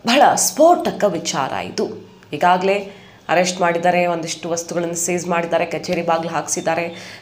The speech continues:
ಬೇರೆ ಬೇರೆ ಅವ್ರ ಮೇಲೆ ಗಂಭೀರ ಆರೋಪಗಳು ಕೇಳಿಬರ್ತಿದ್ದಾವೆ. ಕಾಂಗ್ರೆಸ್ ಈಗ ಕೇಂದ್ರ ಚುನಾವಣಾ ಆಯೋಗದ ಮುಖ್ಯಸ್ಥರನ್ನ ಕೂಡ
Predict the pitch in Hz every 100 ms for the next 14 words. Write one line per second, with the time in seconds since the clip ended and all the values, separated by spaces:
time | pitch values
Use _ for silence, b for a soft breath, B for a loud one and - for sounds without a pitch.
0 | - 165 170 185 190 185 180 180 180 180
1 | 170 190 214 190 190 185 185 185 185 180
2 | - 170 196 254 190 190 196 233 - -
3 | - - 165 196 - B B B - 180
4 | 220 240 233 214 196 196 202 190 160 175
5 | 190 175 170 190 180 180 - 202 - 175
6 | 170 175 208